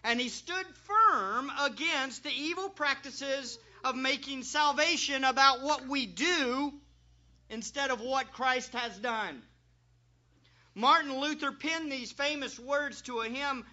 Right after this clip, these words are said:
most of you have heard, "A Mighty Fortress Is Our God."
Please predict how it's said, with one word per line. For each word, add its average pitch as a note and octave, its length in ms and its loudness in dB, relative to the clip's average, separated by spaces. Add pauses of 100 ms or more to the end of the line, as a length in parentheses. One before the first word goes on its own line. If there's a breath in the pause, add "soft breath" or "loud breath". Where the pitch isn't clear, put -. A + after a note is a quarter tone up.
(140 loud breath)
most C#4+ 340 -2
of A#3 140 -12
you A#3+ 140 -4
have A3 120 -6
heard, A#3+ 500 -2 (240 loud breath)
"A G#3+ 80 -2
Mighty C4 380 0
Fortress C4+ 560 -10
Is A#3+ 160 -8
Our A#3+ 160 0
God." A#3+ 500 4